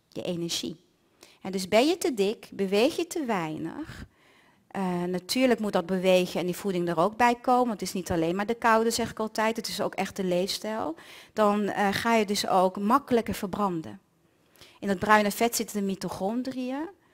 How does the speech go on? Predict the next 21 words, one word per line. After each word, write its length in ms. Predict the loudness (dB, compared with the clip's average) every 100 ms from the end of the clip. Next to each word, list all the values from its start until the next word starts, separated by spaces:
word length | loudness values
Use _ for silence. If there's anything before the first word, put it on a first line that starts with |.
| -10
Dat 180 | -8
is 200 | -4 -4
daar 240 | 0 0 0
echt 300 | -2 -2 -2
rijk 360 | -2 0 0 -2
aan. 220 | -4 -4
Die 100 | -4
zetten 320 | -4 -4 -4
ook 140 | -4 -6
die 100 | -8
zuurstof 580 | -6 -6 -6 -6 -8
om 280 | -4 -4 -4
in 160 | -4 -4 -2
A 140 | -4 -4
T 240 | -8 -6
P. 60 | -4 -4 -6 _ _ _ _ -20 -20 _
En 160 | -6 0
dat 200 | 2 2
is 120 | 0
heel 420 | 2 4 6 6
goed, 560 | 4 -2 -2 -2 -4 -14